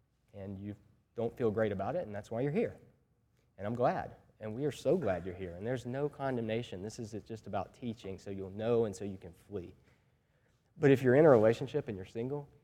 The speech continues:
and it's sexual, if you've crossed over the line, um, stop. I, there's really not a better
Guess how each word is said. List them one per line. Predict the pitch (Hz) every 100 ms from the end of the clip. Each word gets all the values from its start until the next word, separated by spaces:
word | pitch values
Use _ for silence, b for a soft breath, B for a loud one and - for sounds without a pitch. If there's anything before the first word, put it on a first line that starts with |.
| _ _ _ -
and | 107
it's | 104
sexual, | - 117 117 143 143 143 - -
if | 104 110
you've | 101
crossed | - 123 117 120
over | 117 110
the |
line, | 101 104 120 135 135 _ _ _ _ _
um, | 107 101 95 90 90 - _ _ _ _ _ _ _ _ _ _ _ _ _ _
stop. | - 117 135 - - _ _ _ _ _ _ _ _ _ _ _ _ _ _ _ _ _ _ _ _ _ _
I, | - - _ 104
there's | 123 -
really | 117 139 120
not | 120
a | 107
better | 98 113 107